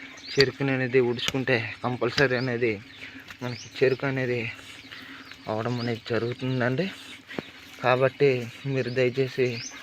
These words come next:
ఉడుచుకోవాలంటే ఇంటి దగ్గర అనేది ఈ చెరుకు అనేది వాటర్ ఎక్కువగా ఉన్న ప్లేస్లో అనేది చేసుకోండి. వాటర్ అనేది, వాటర్ ఉన్న ప్లేస్లో అనేది ఎక్కువగా ఉడుచుకుంటే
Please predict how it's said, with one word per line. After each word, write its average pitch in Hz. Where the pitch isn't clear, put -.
ఉడుచుకోవాలంటే 127
ఇంటి 123
దగ్గర 120
అనేది 113
ఈ -
చెరుకు 139
అనేది 127
వాటర్ 127
ఎక్కువగా 131
ఉన్న 131
ప్లేస్లో 127
అనేది 117
చేసుకోండి. 147
వాటర్ 123
అనేది, 123
వాటర్ 123
ఉన్న 127
ప్లేస్లో 127
అనేది 113
ఎక్కువగా 131
ఉడుచుకుంటే 127